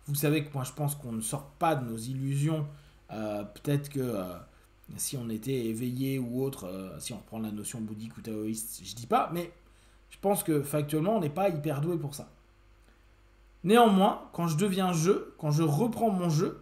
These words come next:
euh, et, et alors, euh, je sais que derrière, il y en a plein qui vont rebondir à dire je comme game, et cetera, et cetera. Yes, mais, euh, en anglais, ça marche pas.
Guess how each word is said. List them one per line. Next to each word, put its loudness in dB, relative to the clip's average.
euh, 2
et, 4
et 6
alors, 4
euh, 2
je 2
sais 2
que -2
derrière, 2
il -4
y -4
en -4
a -6
plein -4
qui -8
vont -6
rebondir -2
à 0
dire -4
je 2
comme -2
game, 2
et -2
cetera, -4
et -4
cetera. -2
Yes, 4
mais, 2
euh, 2
en 0
anglais, 2
ça 2
marche -4
pas. -14